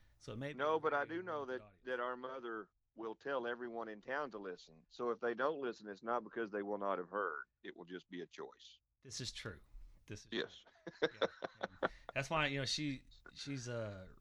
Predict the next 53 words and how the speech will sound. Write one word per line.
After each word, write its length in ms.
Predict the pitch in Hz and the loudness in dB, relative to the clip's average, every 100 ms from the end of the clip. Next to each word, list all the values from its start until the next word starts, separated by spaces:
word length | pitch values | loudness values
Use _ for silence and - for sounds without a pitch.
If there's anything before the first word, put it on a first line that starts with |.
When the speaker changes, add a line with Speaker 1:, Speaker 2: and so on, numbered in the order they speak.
| 98 | -14
Speaker 1:
really 220 | 107 151 151 | -2 0 2
good 160 | 139 | 0
hand 320 | 131 156 143 | 0 0 0
when 80 | 120 | -2
it 100 | 120 | -6
comes 300 | - 127 117 | -4 -6 -6
to, 200 | - 117 | -6 -4
uh, 400 | 107 107 101 98 92 110 | -2 -2 -6 -8 -10 -6
doing 200 | 127 113 | -4 -4
stuff 260 | 113 104 | -6 -4
like 240 | 110 98 - | -4 -4 -6
that. 220 | 101 90 | -10 -10
So 420 | - 107 101 92 - - _ | -8 -8 -8 -10 -14 -20 _
I 120 | 98 123 | -8 -4
don't 80 | |
know. 100 | 147 | -2
Maybe 240 | 131 127 131 | 0 -2 -2
you 180 | 123 139 | -2 -2
wanna 140 | 131 | -2
run 120 | 131 | -2
f-, 100 | 135 117 | -4 -6
we 120 | 120 | -6
were, 80 | 113 - | -6 -8
I 40 | |
was 80 | 110 | -8
just 160 | 123 - | -6 -4
talking 460 | 131 123 120 104 - - - | -2 -2 -4 -8 -10 -18 -6
political 260 | 131 135 | -4 -4
stuff. 300 | 110 120 107 | -6 -4 -4
You 60 | 117 | -4
didn't 160 | 117 113 | -6 -8
get 100 | 107 | -8
to 60 | |
hear 180 | 107 117 | -4 -4
all 80 | 104 | -4
that, 200 | 101 98 - | -6 -8 -10
but 120 | 107 92 - | -12 -10 -6
we 80 | |
were 60 | 110 | -6
talking. 320 | 113 120 120 | -2 -4 -4
So 160 | 107 104 | -8 -6
maybe 240 | 113 123 | -4 -4
if 180 | 110 - | -6 -6
you 100 | 110 | -4
wanna 120 | 139 120 | -2 -2
run 180 | 110 104 | -2 -4
for 160 | 110 | -4
office 360 | 101 98 104 98 | -4 -6 -8 -8
someday. 600 | - 101 98 95 92 95 - _ - | -8 -8 -8 -10 -12 -14 -20 _ 4
Speaker 2:
Uh, 400 | 151 147 139 131 | 8 10 10 10
Speaker 1:
She's 80 | 147 | 6
Speaker 2:
no, 60 | 196 | 2
Speaker 1:
really 220 | 175 165 | 2 4